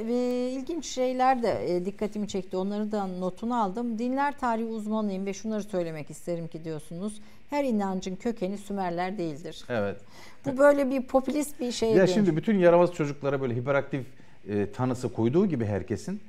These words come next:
Speaker 2: yani her şeyin so-, bunlar hepsi Süm-, işte aslında Sümer. Bunun, e, bilimsel olmadığını, e, bunun bir popüler, e, klişe olduğunu,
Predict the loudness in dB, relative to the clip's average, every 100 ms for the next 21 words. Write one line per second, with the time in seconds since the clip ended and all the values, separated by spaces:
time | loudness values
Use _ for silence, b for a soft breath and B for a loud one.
0 | B B -4 -2 0 0 0 0 -2 -2
1 | -4 -4 -2 0 2 0 0 -6 -6 -6
2 | -8 -8 -14 -6 -6 -4 -4 -4 -4 -4
3 | -4 -6 B B B -4 0 2 2 0
4 | -2 0 0 0 0 0 2 2 2 2
5 | 0 -2 -4 -4 -6 -10 -16 b b b
6 | b -10 -2 0 2 2 0 0 -2 -2
7 | -2 0 -2 -4 -6 -4 -4 2 4 4
8 | 0 -10 -4 -2 -2 -2 -4 -6 -8 -4
9 | -4 -2 -2 0 0 0 0 -2